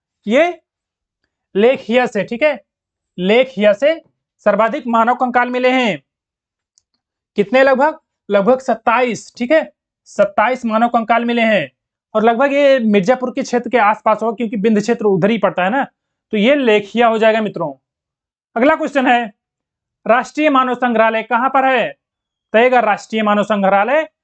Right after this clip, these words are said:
कहाँ पर है? भोपाल, बस्तर, चेन्नई या गुवाहाटी?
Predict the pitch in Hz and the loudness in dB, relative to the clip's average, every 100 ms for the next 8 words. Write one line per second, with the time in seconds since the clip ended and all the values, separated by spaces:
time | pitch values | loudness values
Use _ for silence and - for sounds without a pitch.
0 | _ _ 214 233 262 277 269 208 202 202 | _ _ 0 0 2 2 2 0 -4 0
1 | 254 247 214 208 _ _ _ 196 277 269 | 0 0 -2 -8 _ _ _ -2 -2 0
2 | 233 214 208 - _ _ - 285 262 233 | -2 -2 -2 -12 _ _ -2 0 0 0
3 | 220 226 302 320 _ _ - 180 240 254 | 0 2 0 -2 _ _ -12 -2 2 2
4 | 262 285 247 143 | 0 -4 -6 -6